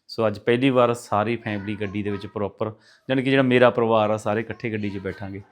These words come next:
ਠੀਕ ਆ। ਤੇ ਇੱਕ ਵਾਹਿਗੁਰੂ ਨੇ ਆਪਣੀ ਮੈਮਰੀ ਦੇ ਵਿੱਚ ਮੈਂਬਰ ਹੋਰ ਐਡ ਕਰਤਾ।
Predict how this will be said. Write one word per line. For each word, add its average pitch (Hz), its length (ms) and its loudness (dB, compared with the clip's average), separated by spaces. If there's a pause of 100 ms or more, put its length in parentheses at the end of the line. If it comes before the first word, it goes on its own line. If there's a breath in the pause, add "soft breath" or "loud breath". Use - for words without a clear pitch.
(420 soft breath)
ਠੀਕ 113 140 -8
ਆ। 117 120 -6 (520)
ਤੇ 104 100 -6 (720)
ਇੱਕ 113 240 -6
ਵਾਹਿਗੁਰੂ 107 460 -2
ਨੇ 107 300 -6 (240)
ਆਪਣੀ 110 240 -10
ਮੈਮਰੀ 104 380 -4
ਦੇ 107 100 -4
ਵਿੱਚ 107 180 -4
ਮੈਂਬਰ 104 260 -4
ਹੋਰ 101 200 -4
ਐਡ 107 180 -2
ਕਰਤਾ। 104 360 -8